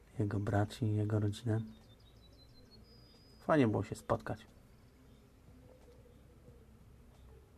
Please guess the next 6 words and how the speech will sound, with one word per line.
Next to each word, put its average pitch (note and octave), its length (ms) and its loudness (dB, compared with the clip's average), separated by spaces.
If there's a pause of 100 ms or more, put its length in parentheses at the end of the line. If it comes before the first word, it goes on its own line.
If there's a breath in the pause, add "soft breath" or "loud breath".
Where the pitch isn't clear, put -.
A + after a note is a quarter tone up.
(600)
Robert C3+ 300 2
to C#3 100 -2
mój C3 140 2
bardzo B2+ 320 2
dobry B2+ 200 4
kolega, B2 680 4